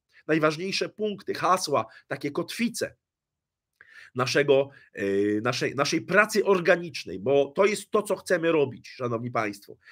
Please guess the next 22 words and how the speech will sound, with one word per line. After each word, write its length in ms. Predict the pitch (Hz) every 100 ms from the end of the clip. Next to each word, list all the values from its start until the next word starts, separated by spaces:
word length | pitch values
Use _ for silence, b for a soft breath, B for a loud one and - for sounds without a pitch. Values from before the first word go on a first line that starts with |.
| B
Ja 140 | 196 196
wiem, 300 | 214 196 147
że 120 | 135
wiele 220 | 151 156
osób 260 | 160 160 156
jest 140 | 139
niecierpliwych, 800 | 160 - 170 151 185 190 135 120
już 240 | 160 196 -
chciałaby 640 | 175 170 156 147 160 156 B B B B B B _ _ _ -
iść 200 | 247 -
na 120 | 202
barykady, 640 | 190 202 196 185 151 101 - B B B B -
ale, 420 | 139 151 147 135
ale 220 | - 156 160
nie 100 | 165
dajmy 260 | 165 151
się 100 | 151
sprowokować. 720 | - 139 131 131 107 80 -
Nie 120 | 131 156
dajmy 260 | 170 165
się 140 | 160 147
sprowokować, 760 | 156 151 143 160 156 151